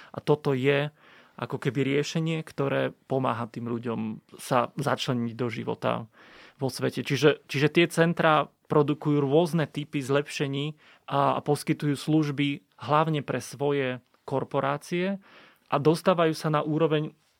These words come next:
lebo takto ešte, keď si zoberieme centra ako také, oni majú nejaké štyri stupne vývoja. Ten úplne základný sme si hovorili, kedy sa robí len transakčný biznis, veľmi jednoduchý, s malou pridanou hodnotou.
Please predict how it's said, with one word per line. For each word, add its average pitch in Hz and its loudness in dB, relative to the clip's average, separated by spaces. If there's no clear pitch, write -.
lebo 151 2
takto 147 -2
ešte, - -8
keď 160 -2
si 147 -8
zoberieme 151 0
centra 147 0
ako 143 -6
také, 139 -2
oni 143 0
majú 143 -2
nejaké 139 -6
štyri 147 -2
stupne 139 -8
vývoja. 147 -2
Ten 147 0
úplne 139 -4
základný 131 -4
sme 131 -8
si 127 -10
hovorili, 131 -4
kedy 123 -4
sa 139 0
robí 131 0
len 131 0
transakčný 135 -4
biznis, 120 -8
veľmi 139 2
jednoduchý, 120 -6
s 113 -8
malou 131 -2
pridanou 131 -4
hodnotou. 139 -4